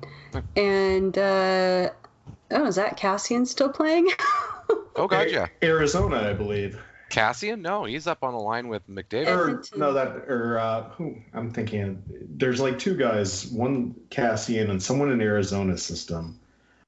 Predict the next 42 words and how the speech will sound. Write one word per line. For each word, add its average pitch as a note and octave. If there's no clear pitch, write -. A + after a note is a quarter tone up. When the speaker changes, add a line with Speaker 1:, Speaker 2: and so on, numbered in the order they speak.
Speaker 3:
Um, F2
Speaker 1:
Oh, A#2+
Speaker 3:
the A#2
Speaker 1:
Arizona G#2+
system. E2
Y-, F2
um, D#2+
um, E2+
oh, A2
da, F2+
da, E2+
da, F2+
da, F2+
da, E2+
da, E2
da, E2
da, D#2+
da, D2
not F#2
Ronaldo. D2
Um, -
Speaker 3:
Yes. C#3
Speaker 1:
yes, C3
it C3
is A#2
Speaker 3:
Or A#2
Speaker 1:
Zach. D3+
Speaker 3:
no, C#3+
no, C3+
he, D3+
he C3
was, B2+
he B2+
was C#3+
with C3
Arizona. B2
I G#2+
think A2
he A2+
was G#2
with, A2
uh, F#2+